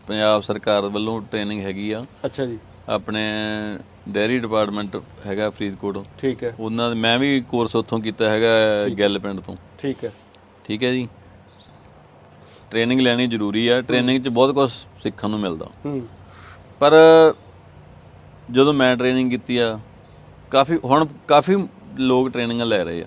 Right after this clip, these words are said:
Speaker 2: ਲੈ ਰਹੇ ਆ।
Speaker 1: ਠੀਕ ਹੈ।
Speaker 2: ਹੂੰ।
Speaker 1: ਤੇ ਮੈਨੂੰ ਵੀ ਐਂ ਸੀਗਾ
Speaker 2: ਹੂੰ।
Speaker 1: ਵੀ ਯਾਰ ਸਰਟੀਫਿਕੇਟ ਬਣਾਉਣਾ,
Speaker 2: ਹੂੰ।
Speaker 1: ਵੈਸੇ ਹੀ ਬਣ ਜੇ ਤਾਂ ਠੀਕ ਹੈ।
Speaker 2: ਹਾਂ।
Speaker 1: ਠੀਕ ਹੈ, ਪਰ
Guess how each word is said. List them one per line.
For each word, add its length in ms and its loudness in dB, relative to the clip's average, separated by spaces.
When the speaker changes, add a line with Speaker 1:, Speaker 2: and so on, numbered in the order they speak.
Speaker 2:
ਲੈ 180 -2
ਰਹੇ 200 -2
ਆ। 120 -14
Speaker 1:
ਠੀਕ 160 -2
ਹੈ। 140 0
Speaker 2:
ਹੂੰ। 180 -14
Speaker 1:
ਤੇ 80 2
ਮੈਨੂੰ 360 4
ਵੀ 120 4
ਐਂ 200 4
ਸੀਗਾ 360 4
Speaker 2:
ਹੂੰ। 400 -10
Speaker 1:
ਵੀ 100 0
ਯਾਰ 140 8
ਸਰਟੀਫਿਕੇਟ 560 0
ਬਣਾਉਣਾ, 580 0
Speaker 2:
ਹੂੰ। 320 -10
Speaker 1:
ਵੈਸੇ 220 4
ਹੀ 60 2
ਬਣ 220 2
ਜੇ 120 -4
ਤਾਂ 120 0
ਠੀਕ 280 -4
ਹੈ। 120 -8
Speaker 2:
ਹਾਂ। 240 -10
Speaker 1:
ਠੀਕ 160 -2
ਹੈ, 100 2
ਪਰ 500 4